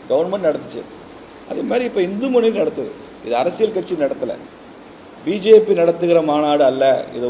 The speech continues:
ஊடகங்கள் வாயிலா நான் திரும்ப சொல்றேன், இது அரசியல் மாநாடு அல்ல பி ஜே பி. ஆனால் பி ஜே பி இதுக்கு உதவி செய்கிறது. இந்து முன்னணி என்கிட்ட கோரிக்கை வைக்கிறாங்க, உதவி பண்ணுங்கன்னு கோரிக்கை வைக்கிறாங்க. ஓகே, வைக்க-, வைக்கிறோம். கிறிஸ்தவர்களுக்கும் முஸ்லீம்களுக்கும் உதவி செய்யறதுக்கு திமுக இருக்கு, காங்கிரஸ் இருக்கு,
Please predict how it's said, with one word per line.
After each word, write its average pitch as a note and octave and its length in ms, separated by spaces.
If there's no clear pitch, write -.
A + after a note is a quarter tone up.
ஊடகங்கள் D#3+ 440
வாயிலா C#3 300
நான் B2+ 140
திரும்ப C#3 260
சொல்றேன், A#2+ 200
இது A#2+ 120
அரசியல் D#3 400
மாநாடு C3 340
அல்ல C#3 240
பி D3+ 140
ஜே D3+ 100
பி. C3+ 100
ஆனால் G#3 240
பி B3 140
ஜே B3 120
பி A#3+ 100
இதுக்கு G#3 240
உதவி C#4 240
செய்கிறது. E3 360
இந்து A3 180
முன்னணி C#4+ 240
என்கிட்ட A#3+ 320
கோரிக்கை A#3+ 320
வைக்கிறாங்க, F#3 460
உதவி F3+ 220
பண்ணுங்கன்னு E3 340
கோரிக்கை D#3 240
வைக்கிறாங்க. C3+ 340
ஓகே, - 220
வைக்க-, C#3 340
வைக்கிறோம். C3+ 340
கிறிஸ்தவர்களுக்கும் A#3+ 800
முஸ்லீம்களுக்கும் A3 640
உதவி G#3+ 260
செய்யறதுக்கு G3+ 420
திமுக G3+ 400
இருக்கு, - 200
காங்கிரஸ் F3 440
இருக்கு, C#3+ 240